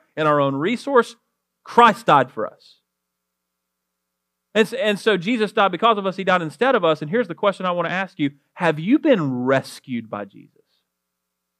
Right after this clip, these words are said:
Have, have you personally been rescued by Jesus? And, and you see, the Bible says that if you confess with your mouth that Jesus is Lord, and you believe in your heart that God raised him from the dead,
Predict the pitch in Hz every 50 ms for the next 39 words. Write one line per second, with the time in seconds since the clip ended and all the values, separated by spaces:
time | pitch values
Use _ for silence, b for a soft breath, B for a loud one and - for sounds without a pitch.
0 | _ _ _ _ _ _ _ _ _ _ _ _ _ _ _ _ _ - 226 226
1 | 190 - - 202 214 214 233 285 381 - - - - - - 269 294 302 247 -
2 | - 254 226 214 208 202 190 185 160 175 170 160 156 156 160 151 - - _ 170
3 | 156 147 139 147 139 139 139 131 139 135 123 107 98 92 - _ _ _ _ _
4 | _ _ _ _ _ _ _ _ _ _ _ _ _ _ _ _ _ _ _ _
5 | _ - 214 226 214 233 233 226 202 190 208 196 180 - 240 226 202 180 - _
6 | _ _ _ _ _ _ 175 170 165 185 214 254 262 226 208 190 - - 202 190
7 | 190 180 175 160 - - - 165 165 165 156 - - 160 156 - - 190 190 -
8 | - - - 120 170 160 139 135 - _ _ _ _ 240 226 190 170 - - -
9 | - 165 151 143 _ 147 139 131 131 135 127 110 95 110 _ _ _ _ _ _
10 | _ _ _ - 143 143 143 139 151 143 139 123 131 123 - 135 113 120 120 110
11 | 101 101 - _ _ b b b b b b b _ 160 160 165 170 165 143 151
12 | 147 147 160 185 240 254 254 254 233 214 180 151 - - 185 175 175 170 - -
13 | 135 147 156 147 139 131 123 131 135 151 165 165 147 - 190 185 175 - 196 190
14 | 196 208 208 165 139 117 110 110 117 123